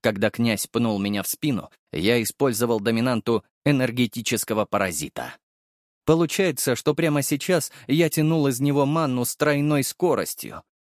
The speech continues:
Воспользовавшись секундным замешательством Пожарского,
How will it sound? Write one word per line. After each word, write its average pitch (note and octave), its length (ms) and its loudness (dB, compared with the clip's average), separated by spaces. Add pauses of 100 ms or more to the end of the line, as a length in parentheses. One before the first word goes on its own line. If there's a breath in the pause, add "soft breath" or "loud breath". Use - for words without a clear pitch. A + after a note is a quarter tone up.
(560)
Воспользовавшись A2 1000 0
секундным A2+ 640 0
замешательством G#2+ 920 -2
Пожарского, G#2 760 -2